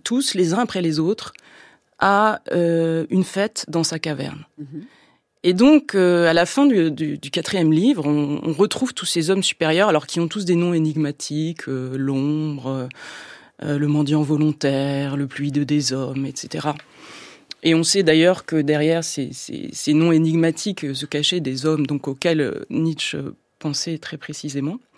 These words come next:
Speaker 1: Et, euh, quand Zarathustra les voit festoyer, les voit, euh, se réjouir, il se dit : « Ah, ils reprennent goût à la vie. »
Speaker 2: Mhm.
Speaker 1: Et donc, euh, c'est un, c'est un bon signe. Et il ajoute : « Bientôt, ils inventeront eux-mêmes des fêtes. »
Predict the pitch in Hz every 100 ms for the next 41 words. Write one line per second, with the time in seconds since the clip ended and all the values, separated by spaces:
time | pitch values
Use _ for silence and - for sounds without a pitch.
0 | - - - - - _ _ _ - 220
1 | 220 214 - 175 170 - 269 254 220 214
2 | 208 214 - 233 175 175 214 - 202 -
3 | 165 156 170 240 277 190 170 175 190 190
4 | 160 147 143 - - - - 220 226 208
5 | 208 262 320 262 180 190 - 185 190 214
6 | 185 180 196 - 220 190 180 196 269 180
7 | 160 151 165 240 277 147 175 220 - -
8 | 196 202 277 - 208 180 170 170 - 196
9 | 202 180 170 185 196 240 208 220 - 226
10 | 330 196 143 - 196 190 180 202 330 -
11 | - _ 165 160 269 269 220 220 269 302
12 | _ _ _ _ _ _ 196 196 185 233
13 | 208 202 - 254 269 185 180 202 190 151
14 | - - -